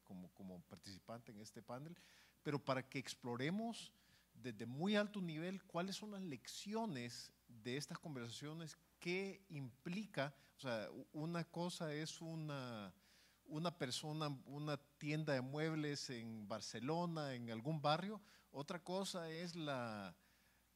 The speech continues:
nieta de una Cristina Kirchner que quiere por derecho de que se le elimine todo lo que hizo su abuela,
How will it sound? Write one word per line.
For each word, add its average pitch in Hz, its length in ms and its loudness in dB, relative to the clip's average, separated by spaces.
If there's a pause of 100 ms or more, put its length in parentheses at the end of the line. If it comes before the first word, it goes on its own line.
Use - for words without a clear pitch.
(120)
nieta 180 920 2
de 120 320 -2
una 151 580 -2
Cristina 156 420 -2
Kirchner 196 600 2
que - 160 -8
quiere 170 600 2 (160)
por 127 220 -2 (140)
derecho 139 640 2
de 139 100 0
que 131 120 -8
se 123 120 -8
le 110 220 0 (100)
elimine 147 440 2
todo 160 240 2
lo 147 120 0
que 135 120 -2
hizo 143 180 0
su - 160 -2
abuela, 143 480 4